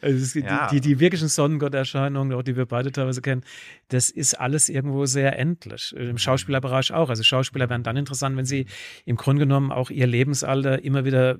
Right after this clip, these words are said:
Speaker 1: mit neuen Erfahrungen, mit neuen Rollen. Es hat auch keinen Sinn, wenn fünfundfünfzigjährige Frauen der Meinung sind, sie müssen jetzt Rollen spielen von fünfunddreißigjährigen Frauen. Das ist völlig uninteressant,
Speaker 2: Das ist Quatsch,
Speaker 1: ne?
Speaker 2: klar, man
Speaker 1: Ja?
Speaker 2: muss sich entwickeln. Aber,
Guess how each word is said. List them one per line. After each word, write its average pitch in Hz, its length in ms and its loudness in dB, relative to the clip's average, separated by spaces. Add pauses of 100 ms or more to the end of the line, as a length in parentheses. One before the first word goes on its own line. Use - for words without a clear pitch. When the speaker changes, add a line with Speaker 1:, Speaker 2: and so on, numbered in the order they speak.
(140)
Speaker 1:
mit 131 300 -4
neuen 131 280 2
Erfahrungen, 131 400 0
mit 127 100 0
neuen 127 320 4
Rollen. 127 420 2 (240)
Es - 80 -2
hat 139 80 2
auch 135 140 2
keinen 131 160 4
Sinn, 135 240 2
wenn 131 340 0
fünfundfünfzigjährige 127 720 0
Frauen 127 380 -2
der 127 80 0
Meinung 123 260 -2
sind, 139 260 -2 (320)
sie - 120 -2
müssen 131 240 4
jetzt - 180 0
Rollen 131 240 4
spielen 135 380 0
von 127 160 -2
fünfunddreißigjährigen 127 880 -2
Frauen. 107 260 -4
Das 117 80 0
ist - 60 -4
völlig 156 220 2
uninteressant, 110 600 0
Speaker 2:
Das - 0 -
ist 117 80 0
Quatsch, 156 200 0
Speaker 1:
ne? - 20 -18
Speaker 2:
klar, 127 240 -2
man 101 140 -4
Speaker 1:
Ja? - 40 2
Speaker 2:
muss 151 120 -4
sich - 160 -6
entwickeln. 85 420 -2
Aber, 87 240 -4